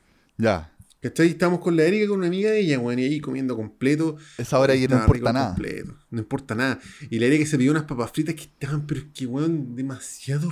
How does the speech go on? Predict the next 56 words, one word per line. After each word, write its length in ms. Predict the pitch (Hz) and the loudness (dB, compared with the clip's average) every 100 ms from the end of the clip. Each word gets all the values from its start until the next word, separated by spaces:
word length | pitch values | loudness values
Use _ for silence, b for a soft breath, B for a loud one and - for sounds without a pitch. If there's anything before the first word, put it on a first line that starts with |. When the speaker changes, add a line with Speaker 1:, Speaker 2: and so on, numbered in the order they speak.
| 143 | -4
Speaker 2:
ricas, 400 | 147 185 156 113 | -4 -2 -4 -4
weón. 160 | 117 110 | -4 -4
Speaker 1:
Es 40 | |
que 60 | 113 | -4
aparte 340 | 117 127 - | -4 -4 -6
que 120 | 120 110 | -2 0
con 120 | 113 | 2
ese 180 | 120 127 | 0 -6
bajón, 400 | 104 - 113 120 | -8 -8 -8 -6
weón, 100 | 123 | -8
cualquier 380 | 117 98 104 104 | -8 -8 -6 -2
weá 300 | 110 120 123 | -2 -2 -4
es 80 | 117 | -8
exquisita, 440 | 104 - 113 117 | -14 -10 -4 -4
Speaker 2:
Sí. 60 | 85 | -4
Speaker 1:
po, 60 | |
un 180 | 90 95 | -4 -4
manjar. 400 | 92 85 120 - - - - - - 110 | -6 -4 -4 -4 -8 -20 -20 -14 -12 2
Todo 120 | 139 | 4
es 80 | 135 | 4
un 60 | 135 | 2
Speaker 2:
Puta, 80 | |
Speaker 1:
manjar. 160 | 120 113 | 2 2
Speaker 2:
maravilloso, 540 | 107 110 120 143 143 | 0 0 0 -2 -2
weón. 120 | 113 120 | -2 2
Lo 80 | |
que 60 | 131 | 2
sí 120 | 135 | 2
tuvimos 240 | 190 208 208 | 2 2 2
que 120 | 190 | 2
caminar 320 | 160 170 175 | 2 0 0
caleta 340 | 147 120 151 | 2 4 4
para 140 | 180 196 | 2 0
tomar 240 | 180 202 | 0 2
Uber, 200 | 214 208 | 4 4
weón, 200 | 127 123 | 4 0
porque 280 | 120 127 - | -4 -6 -2
el 80 | 123 | 2
Uber 180 | 151 170 | 4 4
no 120 | 139 | 2
paran 240 | 120 135 | 2 2
ahí. 300 | 156 180 180 - | 2 2 0 -2
Y 240 | 131 120 | 0 2
le 60 | 117 | 0
encuentro 320 | 117 135 117 | -2 -4 -2
razón, 320 | 107 151 147 | -2 -4 -4
pues, 140 | 135 | -6
si 80 | - | -6
la 100 | 110 | -4
weá 140 | 110 127 | -2 -2
es 60 | |
una 80 | 120 | 0
avalancha 340 | 110 120 117 - | 0 -2 -4 -6
zombie, 320 | 127 147 113 | 0 2 0
pues, 160 | 95 95 | -2 -8
weón. 180 | 92 | -10